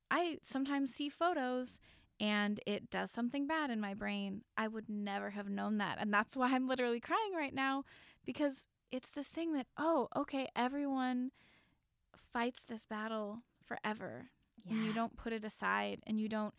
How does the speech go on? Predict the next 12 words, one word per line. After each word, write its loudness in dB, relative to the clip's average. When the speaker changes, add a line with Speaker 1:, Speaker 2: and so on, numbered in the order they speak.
Speaker 1:
get -4
over -4
it, -4
and -2
you -2
don't -4
get -8
better. -2
You -4
just -6
always 2
manage -2